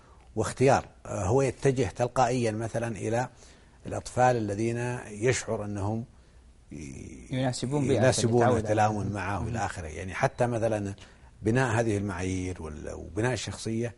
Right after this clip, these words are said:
Speaker 1: يأثر في اختياره لمن يجالسه ومن يصادق.
Speaker 2: صحيح.
Speaker 1: لكن هناك أسر كثيرة جدًا محافظة ومتدينة وحريصة على تربية أطفالها،
Speaker 2: مم.
Speaker 1: لكنها لا تمارس أسلوبًا صحيحًا. فهو يقول إنه أنا ربيته وما قصرت، صحيح هو ما قصر،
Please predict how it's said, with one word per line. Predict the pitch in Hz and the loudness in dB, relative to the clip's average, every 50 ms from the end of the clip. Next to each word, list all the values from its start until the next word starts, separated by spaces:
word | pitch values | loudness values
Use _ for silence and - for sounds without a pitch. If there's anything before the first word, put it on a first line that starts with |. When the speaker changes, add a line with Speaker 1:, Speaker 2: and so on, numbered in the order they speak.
| - - - - - - - - | -16 -20 -20 -20 -20 -16 -10 -6
Speaker 1:
يأثر | 95 131 151 156 147 - - 151 151 143 | 0 4 4 4 4 2 2 2 2 2
في | 127 - 143 143 143 135 - - | 0 -2 -2 -2 -2 -2 -4 -6
اختياره | - - - - 117 123 117 98 80 78 78 | -8 -8 -4 2 4 4 6 4 4 0 -4
لمن | 76 69 78 78 78 76 | -8 -10 -10 -10 -10 -10
يجالسه | 73 73 76 92 90 85 85 80 - - 76 | -10 -8 -6 -4 -4 -4 -4 -6 -8 -10 -12
ومن | 73 71 | -12 -14
يصادق. | 67 - - 73 64 58 | -14 -10 -8 -8 -6 -6
Speaker 2:
صحيح. | - 117 - - - - - - - - | -8 -12 -14 -18 -20 -20 -20 -18 -4 -2
Speaker 1:
لكن | 113 - - 117 120 | -2 0 0 0 2
هناك | 135 160 160 156 - - | 2 2 2 2 0 -4
أسر | 139 - - 123 98 | -4 0 0 0 0
كثيرة | - 113 101 - 127 127 117 - | 0 -6 -4 -2 0 0 0 0
جدًا | 87 90 78 71 69 78 78 92 - - - - - - - - - - - - - - | -4 -6 -10 -10 -10 -10 -12 -12 -14 -18 -20 -20 -20 -20 -20 -20 -20 -20 -20 -16 -12 -10
محافظة | 90 - - 117 107 92 - 92 85 87 87 85 82 80 78 - 78 | -4 0 2 2 2 0 -2 -6 -6 -6 -6 -4 -4 -6 -8 -10 -12
ومتدينة | 69 69 - - 73 90 98 95 92 90 85 87 85 82 80 80 73 - | -16 -14 -14 -8 -4 -4 -2 -2 -2 -4 -4 -6 -6 -8 -10 -10 -12 -14
وحريصة | - - - 110 123 117 - 104 | -12 -6 -4 -2 -2 -2 -2 -4
على | 95 95 90 | -4 -4 -6
تربية | - - 90 85 87 90 80 - - | -8 -10 -10 -10 -8 -8 -10 -8 -10
أطفالها، | - - - - 92 85 85 78 82 85 - - _ - - - | -14 -14 -10 -8 -8 -8 -6 -8 -10 -12 -12 -16 _ -20 -14 -10
Speaker 2:
مم. | 127 117 123 | -6 -2 -2
Speaker 1:
لكنها | 110 - 139 127 127 | 0 0 2 2 4
لا | 139 160 | 4 4
تمارس | 156 - 147 160 156 147 - - - - | 2 2 2 2 2 0 0 -4 -6 -2
أسلوبًا | 113 131 123 117 107 | 0 0 2 2 0
صحيحًا. | - - 92 - 95 85 - - - - - - - - - - - - - - - - - - - | -2 -6 -8 -6 -6 -6 -8 -10 -14 -16 -20 -20 -20 -20 -20 -20 -20 -20 -20 -20 -20 -20 -8 0 6
فهو | 117 131 | 8 8
يقول | 139 131 143 160 160 160 143 | 8 8 6 6 6 4 4
إنه | 135 135 139 139 139 131 - 131 139 | 0 0 0 0 0 0 -2 -2 0
أنا | 143 143 143 139 131 - - 107 | 0 0 0 0 -2 -4 -8 -6
ربيته | 117 113 113 98 101 117 113 107 - - 92 87 | -4 -2 -2 2 4 4 4 4 2 0 -2 -2
وما | 85 87 98 98 | -2 -2 -4 -4
قصرت، | 82 87 - - - 101 98 - - | -4 -6 -10 -4 -4 -4 -4 -4 -6
صحيح | - 123 120 143 143 117 - - | -4 -4 -2 0 -2 -2 0 0
هو | 110 110 | 0 0
ما | 123 131 | 0 0
قصر، | 104 87 - - - 78 76 - | -2 -4 -6 -8 -8 -8 -10 -10